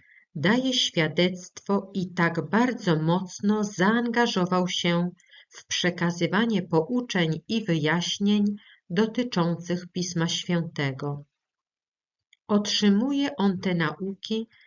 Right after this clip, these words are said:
od naszych braci z kosmosu, których nazywamy posłańcami Boga.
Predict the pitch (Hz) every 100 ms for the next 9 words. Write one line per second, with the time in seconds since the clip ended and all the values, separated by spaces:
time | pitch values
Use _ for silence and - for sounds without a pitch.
0 | _ _ - 165 170 165 185 - - 233
1 | 170 170 175 175 180 - - 175 - 151
2 | 143 135 - 143 143 143 _ _ _ _
3 | _ - - 190 185 196 208 220 226 220
4 | 233 170 165 165 175 - 180 180 - 208
5 | 208 202 165 156 160 156 143 139 131 135
6 | 139